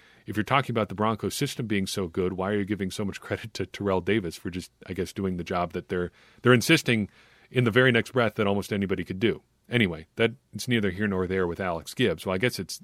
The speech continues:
it's there because he was there for it, but that's not what I was trying to say. Alex Gibb has at least two routes to significant connections to the Packers. First, you can say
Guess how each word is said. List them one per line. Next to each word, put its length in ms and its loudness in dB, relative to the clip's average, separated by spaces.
it's 200 -8
there 260 4
because 320 -6
he 80 -6
was 180 -8
there 220 0
for 360 -4
it, 220 -10
but 180 -6
that's 160 0
not 120 2
what 100 0
I 40 4
was 80 -4
trying 200 -6
to 60 -12
say. 220 -8
Alex 320 4
Gibb 280 2
has 200 2
at 140 0
least 280 0
two 220 0
routes 360 0
to 120 0
significant 600 -6
connections 500 -6
to 120 -8
the 80 -8
Packers. 380 -2
First, 340 -2
you 80 -4
can 120 -4
say 300 0